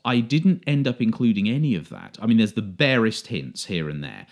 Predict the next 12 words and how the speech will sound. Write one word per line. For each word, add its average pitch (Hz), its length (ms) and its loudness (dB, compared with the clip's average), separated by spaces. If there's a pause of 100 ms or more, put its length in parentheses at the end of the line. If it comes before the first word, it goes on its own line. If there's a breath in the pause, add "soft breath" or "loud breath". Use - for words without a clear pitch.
(180 soft breath)
but 92 80 -4
I 104 60 0
didn't 135 240 0
include 123 360 -2
any 139 220 0
of 104 100 -2
it 90 120 -8
in 90 80 -2
the 87 80 -4
final 90 380 -4
narrative 98 680 -6
because - 800 -8